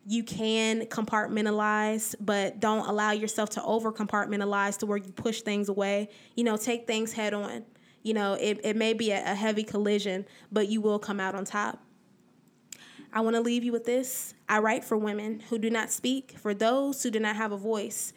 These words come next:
because they were so terrified, because we're taught to respect fear more than ourselves. We've been taught that silence will save us, but it won't.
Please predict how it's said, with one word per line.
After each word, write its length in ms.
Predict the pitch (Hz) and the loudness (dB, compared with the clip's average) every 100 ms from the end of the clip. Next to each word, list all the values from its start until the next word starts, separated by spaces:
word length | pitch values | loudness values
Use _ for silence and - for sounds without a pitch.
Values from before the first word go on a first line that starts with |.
| - | -6
because 300 | 226 226 220 | -2 0 0
they 80 | 220 | 0
were 100 | 208 | 0
so 240 | - 233 | 2 2
terrified, 720 | 254 240 240 233 196 - - - - - | 2 0 0 0 -2 -2 -4 -8 -12 -2
because 240 | 220 233 | 2 4
we're 100 | 220 | 2
taught 300 | 220 285 - - | 2 0 0 -2
to 80 | 233 | -2
respect 360 | 226 226 220 | -2 -2 -4
fear 320 | - 240 254 | -4 0 2
more 220 | 247 220 220 | 2 0 0
than 140 | 220 | 0
ourselves. 640 | 208 208 214 196 214 - - - | -2 -2 0 0 -2 -6 -10 -4
We've 140 | 240 247 | 2 4
been 140 | 233 | 4
taught 320 | 233 285 - | 2 0 0
that 120 | 233 226 | -2 -2
silence 460 | - 220 233 233 | 0 0 0 -2
will 80 | 226 | -4
save 380 | - 220 208 196 | 0 0 0 0
us, 320 | 226 214 - | -4 -6 -8
but 160 | 202 208 | -4 -2
it 100 | 202 | 0
won't. 340 | 208 170 - | 0 -2 -6